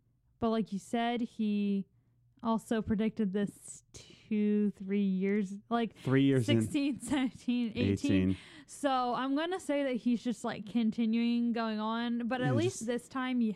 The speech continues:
Speaker 1: has some reason to back it up, that they're just kind of,
Speaker 2: Yeah.
Speaker 1: like, trying to fix everything. That wouldn't fix anything, though,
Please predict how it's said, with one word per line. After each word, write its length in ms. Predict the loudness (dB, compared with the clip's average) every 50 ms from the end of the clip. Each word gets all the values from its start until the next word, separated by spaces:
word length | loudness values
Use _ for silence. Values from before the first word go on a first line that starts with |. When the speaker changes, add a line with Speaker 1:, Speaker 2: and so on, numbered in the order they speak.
| -4 -6
Speaker 1:
has 480 | -4 -4 -2 -2 -2 -2 -2 -4 -4 -8 _ _
some 640 | -4 -2 -2 0 0 0 0 0 0 0 -2 -2 -6 _ _ _ _ _ _ _ _ _ _ -20 _ _ -10
reason 720 | -8 -4 -2 2 2 4 4 4 2 2 2 2 2 2 2
to 160 | 2 0 0
back 300 | 0 0 0 -2 -4 -4 -4
it 100 | -4 -2
up, 240 | -2 -2 -2 -4 -6 -6 -6
that 240 | -4 -4 -4 -6 -8
they're 180 | -8 -6 -6
just 300 | -6 -4 -6 -8 -8 -10
kind 340 | -10 -6 -4 -2 -2 0 0
of, 220 | 0 0 0 4 6
Speaker 2:
Yeah. 300 | 6 6 6 6 4 2
Speaker 1:
like, 340 | 0 0 -4 -10 -20 -20 -20 _
trying 280 | 0 2 2 4 4 2
to 60 | -2 -2
fix 380 | -4 -6 -8 -8 -8 -8 -6
everything. 840 | -4 -4 -2 -2 -4 -4 -2 -2 -2 0 0 0 0 -2 -2 -4 -2
That 220 | -2 -4 -4 -2 -2
wouldn't 360 | -2 -2 -2 -2 -2 -4 -6
fix 260 | -10 -14 -14 -14 -14
anything, 460 | -12 -10 -10 -10 -10 -12 -12 -12 -12
though, 320 | -12 -12 -12 -12 -12 -14